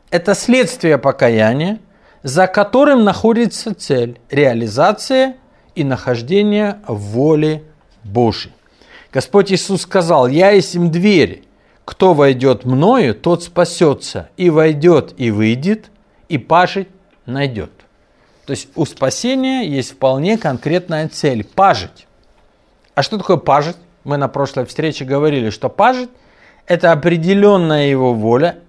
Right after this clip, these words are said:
об-, это Богом определенная воля, в которой человек переживает и видит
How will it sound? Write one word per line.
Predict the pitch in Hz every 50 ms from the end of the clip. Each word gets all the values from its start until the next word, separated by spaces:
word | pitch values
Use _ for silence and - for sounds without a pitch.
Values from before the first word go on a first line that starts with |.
| _ _
об-, | - 139 131 -
это | 156 160 - - 175 160 139 - - 117 104
Богом | 95 104 113 156 190 196 170 147 135 131 127
определенная | 120 107 143 139 131 135 139 135 135 131 123 120 113 110 101
воля, | 101 107 107 110 127 165 214 226 - - _ _ _ - _ _ _
в | _
которой | - 185 175 180 185 175 165 147
человек | 123 - - 151 147 143 143 143 143 127 -
переживает | - 139 135 127 127 117 117 131 131 131 127 120 117 113 104 -
и | 120 120
видит | 143 180 190 226 233 226 -